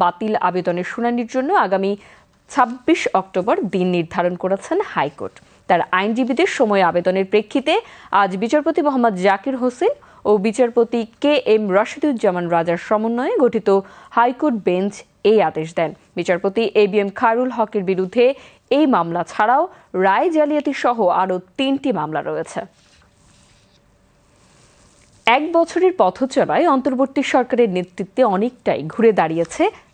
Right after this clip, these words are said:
দেশের অর্থনীতি। রপ্তানি আয়ে উচ্চ প্রবৃদ্ধি, রেমিটেন্সের রেকর্ড, মূল্যস্ফীতি নিয়ন্ত্রণ এবং বৈদেশিক মুদ্রার রিজার্ভ বৃদ্ধি এখন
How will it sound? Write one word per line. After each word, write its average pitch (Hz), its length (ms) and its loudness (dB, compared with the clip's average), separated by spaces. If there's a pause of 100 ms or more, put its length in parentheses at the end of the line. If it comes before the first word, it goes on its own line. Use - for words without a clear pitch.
(160)
দেশের 254 300 2
অর্থনীতি। 147 560 -4 (320)
রপ্তানি 190 520 2
আয়ে 175 200 2 (100)
উচ্চ 185 180 -8 (140)
প্রবৃদ্ধি, 180 600 2 (400)
রেমিটেন্সের 233 640 2
রেকর্ড, 233 420 2 (320)
মূল্যস্ফীতি 247 720 2
নিয়ন্ত্রণ 175 460 0 (120)
এবং 311 120 2 (360)
বৈদেশিক 302 560 2
মুদ্রার 302 420 0
রিজার্ভ 190 420 2 (220)
বৃদ্ধি 196 400 -2 (100)
এখন 175 320 0